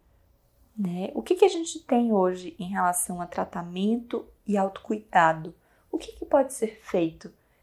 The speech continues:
De que forma que a gente pode intervir e melhorar essa situação relacionada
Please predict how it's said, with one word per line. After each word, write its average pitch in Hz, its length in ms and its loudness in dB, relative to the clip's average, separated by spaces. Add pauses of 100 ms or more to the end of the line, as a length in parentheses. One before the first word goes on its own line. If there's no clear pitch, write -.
(100)
De 214 120 -2
que 311 160 -8
forma 349 400 -4
que 320 160 2
a 269 60 10
gente 247 320 -4 (260)
pode 196 440 4 (260)
intervir 247 840 -2 (560)
e 226 320 0
melhorar 240 680 4
essa - 200 -6
situação 226 600 0
relacionada 233 840 0